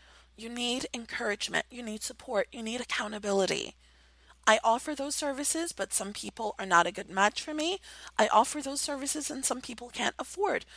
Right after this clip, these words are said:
my services. And that's what these podcasts are for. Find a counselor. Find some support system. Find something or someone that works for you. But when you are,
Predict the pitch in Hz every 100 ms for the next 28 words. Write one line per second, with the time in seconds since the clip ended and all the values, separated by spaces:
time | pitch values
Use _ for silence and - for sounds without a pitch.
0 | - - 202 196 - 185 180 - - -
1 | - - - - - 196 - - 262 -
2 | - 226 - - - - - - 190 -
3 | - - - - _ _ - - - -
4 | 294 359 339 - - - - 240 311 262
5 | 80 57 - - - - 269 269 339 339
6 | - 254 247 277 - - - - - 190
7 | - - - - - - - - - 254
8 | 247 254 - 254 - 254 269 214 - -
9 | 262 254 233 214 214 - 196 226 - -
10 | 240 220 202 - - - - - - 202
11 | 208 254 254 240 254 285 - 269 240 202